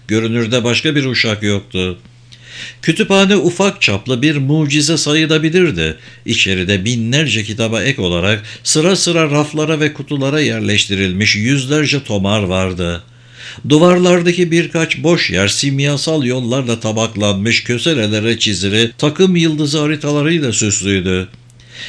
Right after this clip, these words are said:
Biri sollarında, diğeri ise önlerinde yer alan iki kapalı kapı öteki dahili odalara çıkıyordu. Loki sol taraftaki kapıya yanaşıp kulak kesildi. Birkaç hafif mırıltı duyunca Jean'a doğru döndü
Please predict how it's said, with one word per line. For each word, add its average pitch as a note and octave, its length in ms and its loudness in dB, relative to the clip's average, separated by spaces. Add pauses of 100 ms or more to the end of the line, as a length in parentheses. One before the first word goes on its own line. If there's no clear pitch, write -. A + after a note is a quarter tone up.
(100)
Biri F3 320 4
sollarında, F#2 840 0
diğeri E3 300 4
ise F3 180 0
önlerinde D#3+ 540 2
yer E3 200 4
alan G2+ 300 2
iki F3 300 0
kapalı D3 440 0
kapı A2 420 -2
öteki C#3 460 -2
dahili C3+ 540 0
odalara A2 500 0
çıkıyordu. F2+ 760 -2 (2000)
Loki F3 320 4
sol G3+ 260 2
taraftaki F2+ 580 -4
kapıya B2 380 -2
yanaşıp F2+ 560 -2
kulak G2 340 -2
kesildi. F2 640 -2 (380)
Birkaç F3 440 4
hafif F3 300 -2
mırıltı E3+ 500 0
duyunca F2+ 480 0
Jean'a B2+ 380 0
doğru F#2 300 -2
döndü F#2 500 0